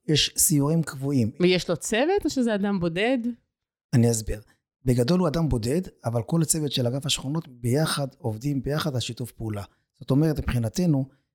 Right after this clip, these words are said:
Speaker 1: כשראש העיר, דוגמה, יוצא לאיזשהו סיור ביום שישי, אז עם תושבים כמובן, וועדי פעולה שנמצאים, ואלה שבעצם באים ומתלוננים וכולי,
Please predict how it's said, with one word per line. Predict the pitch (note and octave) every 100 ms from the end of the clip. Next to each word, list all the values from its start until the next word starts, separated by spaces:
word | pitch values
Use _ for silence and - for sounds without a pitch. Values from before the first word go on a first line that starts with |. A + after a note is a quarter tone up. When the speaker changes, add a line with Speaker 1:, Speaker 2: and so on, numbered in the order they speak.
| _ -
Speaker 1:
כשראש | C3+ B2+ D#3
העיר, | C#3+ D3+
דוגמה, | B2 C3+ C3+
יוצא | A2 D#3 B2 - _ _ C3+
לאיזשהו | B2+ A#2+ B2+ A2+
סיור | C3 C3 A#2+
ביום | A#2+ A#2
שישי, | G#2+ - E3+ - _ _ _ _ _ _ C#3
אז | B2 A2+
עם | A2
תושבים | C3+ - A#2+ C3
כמובן, | B2+ B2 C3 C#3
וועדי | G#2 A#2 A2+ A#2+
פעולה | - G#2 C3
שנמצאים, | C3+ D3+ C3+ C#3+ C#3 A#2
ואלה | A2+ B2 A#2
שבעצם | A#2+ A2 B2 A#2 B2 A2+
באים | A2+ C3 A2
ומתלוננים | G#2+ A#2 A2 B2+ A#2
וכולי, | G2+ - C#3+